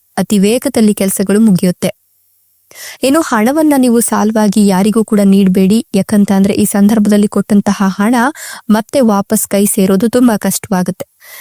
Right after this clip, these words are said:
ವ್ಯಾಪಾರ ಮಾಡ್ತಕ್ಕಂಥ ಜನರು ತಮ್ಮ ಧೈರ್ಯ ಹಾಗೂ ಮನೋಬಲದಿಂದ ಒಂದಷ್ಟು ಲಾಭವನ್ನ ಪಡೆದುಕೊಳ್ತಾರೆ ಅಂತ ಹೇಳ್ಬಹುದು. ವಿದ್ಯಾರ್ಥಿಗಳು ತಮ್ಮ ಆತ್ಮವಿಶ್ವಾಸದಿಂದ ವಿದ್ಯಾಭ್ಯಾಸದಲ್ಲಿ ಪ್ರಗತಿಯನ್ನ ಕಾಣ್ತಾರೆ.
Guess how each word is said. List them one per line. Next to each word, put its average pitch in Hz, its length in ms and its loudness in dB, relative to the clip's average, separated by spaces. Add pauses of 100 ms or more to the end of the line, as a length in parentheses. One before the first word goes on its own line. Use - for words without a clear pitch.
(140)
ವ್ಯಾಪಾರ 214 420 0
ಮಾಡ್ತಕ್ಕಂಥ 208 580 -2 (420)
ಜನರು 247 520 2
ತಮ್ಮ 214 240 0
ಧೈರ್ಯ 220 380 0
ಹಾಗೂ 233 340 0
ಮನೋಬಲದಿಂದ 214 760 2 (400)
ಒಂದಷ್ಟು 262 400 -2
ಲಾಭವನ್ನ 226 640 0
ಪಡೆದುಕೊಳ್ತಾರೆ 190 720 -2
ಅಂತ 185 200 0
ಹೇಳ್ಬಹುದು. 196 540 -2 (400)
ವಿದ್ಯಾರ್ಥಿಗಳು 240 720 0
ತಮ್ಮ 220 300 0
ಆತ್ಮವಿಶ್ವಾಸದಿಂದ 202 1160 0 (400)
ವಿದ್ಯಾಭ್ಯಾಸದಲ್ಲಿ 220 800 0
ಪ್ರಗತಿಯನ್ನ 220 640 -2
ಕಾಣ್ತಾರೆ. 185 580 -2